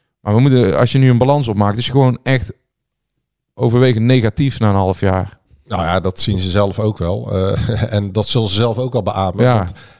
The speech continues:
Speaker 2: als je, nac stond vorig jaar bij het ontslag van Molenaar veertiende of vijftiende, we-, weet ik niet eens.
Speaker 1: Veertiende.
Speaker 2: Veertiende, nou ja, eh, precies een jaar later met, eh, een redelijk, nou ja, een volledig, eh,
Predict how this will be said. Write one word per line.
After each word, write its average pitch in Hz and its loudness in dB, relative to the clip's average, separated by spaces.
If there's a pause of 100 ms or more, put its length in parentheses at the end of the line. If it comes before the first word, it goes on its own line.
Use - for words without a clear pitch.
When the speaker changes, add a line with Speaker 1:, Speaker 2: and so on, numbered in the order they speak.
(140)
Speaker 2:
als 104 -2
je, 110 -6
nac 117 0
stond 117 -4
vorig 123 -6
jaar 131 0
bij 123 0
het 117 -2
ontslag 117 -2
van - -6
Molenaar 113 2
veertiende 139 -2
of - -12
vijftiende, 98 -4
we-, 92 -10
weet 90 -4
ik 87 -4
niet 92 -4
eens. 92 -6 (180)
Speaker 1:
Veertiende. 120 2
Speaker 2:
Veertiende, 101 -8
nou 104 -2
ja, 95 -4
eh, - -10 (120)
precies - -4
een 143 -4
jaar 117 0
later 143 -2 (440)
met, 117 -2
eh, 117 2 (220)
een 113 -2
redelijk, 127 0
nou 107 0
ja, 110 -4
een 104 -4
volledig, 123 2
eh, 113 2